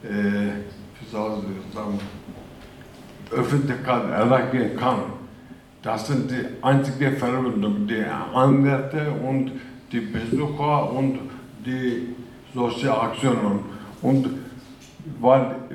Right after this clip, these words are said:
wenn man, wenn die, wenn die, auch die Besucher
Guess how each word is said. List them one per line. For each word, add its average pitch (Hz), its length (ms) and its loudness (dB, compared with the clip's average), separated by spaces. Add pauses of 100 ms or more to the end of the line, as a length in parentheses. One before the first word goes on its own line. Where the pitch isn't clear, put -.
(100)
wenn 131 260 8
man, 139 240 8 (580)
wenn 123 260 4
die, 113 600 -2 (1500)
wenn 120 260 2
die, 123 400 0 (340)
auch 131 360 2
die 127 160 6
Besucher 117 720 6